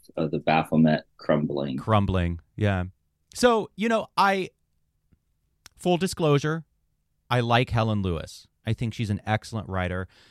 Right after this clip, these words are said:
Speaker 2: She's also a former guest of mine. And so she, she came on to Sacred Tension to talk about the new Gurus. I think that was, like, last year or the beginning of this year. I forget exactly when that was. Um, and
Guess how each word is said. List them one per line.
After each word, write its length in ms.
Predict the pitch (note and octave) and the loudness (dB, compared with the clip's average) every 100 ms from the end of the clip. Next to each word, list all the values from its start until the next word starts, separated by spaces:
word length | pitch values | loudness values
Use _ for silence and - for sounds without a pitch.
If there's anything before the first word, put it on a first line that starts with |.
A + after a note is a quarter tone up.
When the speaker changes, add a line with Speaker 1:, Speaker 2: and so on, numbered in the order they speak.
| _ _ _ _ | _ _ _ _
Speaker 2:
She's 240 | - C#3+ | -8 0
also 280 | C#3 C#3+ F3 | 2 4 2
a 60 | E3 | 2
former 280 | D3 C3 | 0 0
guest 280 | A2+ G#2+ - | 2 0 0
of 100 | D#2 | -4
mine. 280 | D#2+ - - - _ _ _ _ _ - | -6 -8 -12 -16 _ _ _ _ _ -4
And 800 | A#2 A2+ A2 A2 G#2+ G#2+ G#2+ A2 - | 0 0 2 0 0 0 -2 -4 -10
so 200 | - A2+ | -4 -2
she, 520 | - A2 G#2 G2+ G2 _ - | 0 0 2 2 -2 _ -20
she 180 | - A2+ | -10 -6
came 280 | B2 A#2+ A2+ | 0 2 2
on 120 | A2+ | 0
to 100 | A2+ | -4
Sacred 280 | - G2+ G#2 | -6 -6 -2
Tension 300 | G#2+ G#2 G2 | 0 0 -2
to 80 | - | -4
talk 300 | G#2+ F2+ - | -2 -2 -2
about 240 | F#2+ - | -6 -4
the 80 | F2 | -2
new 140 | F2 | 0
Gurus. 760 | F2 C3 C#3+ A#2+ A#2+ A2 G2 F#2 | 2 6 6 6 4 4 2 -4
I 80 | |
think 180 | E2+ F2 | -8 -8
that 80 | D#2 | -6
was, 140 | D#2 | -6
like, 160 | C#2 C#2 | -8 -10
last 280 | C#2 C2+ - | -10 -10 -8
year 240 | D#2 D#2+ D#2+ | -4 -2 -2
or 60 | |
the 80 | D2 | -4
beginning 360 | D2 D#2+ D#2 D#2 | -8 -6 -4 -4
of 100 | D2 | -4
this 200 | D#2 - | -6 -6
year. 160 | D#2 | -6
I 60 | E2+ | -6
forget 320 | F#2 F2 D#2+ - - | -6 -6 -8 -12 -12
exactly 480 | G2 F2 E2+ - F#2 | -6 -4 -2 0 0
when 140 | F2 | 0
that 160 | E2+ - | -2 -4
was. 240 | F#2 E2+ - _ - - _ _ _ _ _ _ _ _ _ | -6 -6 -10 _ -20 -20 _ _ _ _ _ _ _ _ _
Um, 680 | - B2+ B2 A#2+ A#2+ B2 B2 _ _ _ _ _ _ _ _ _ _ _ | -2 2 2 2 0 -2 -6 _ _ _ _ _ _ _ _ _ _ _
and 680 | C#3+ D#3 D#3 D3+ D3+ D3+ D3 | 2 4 4 4 2 0 -4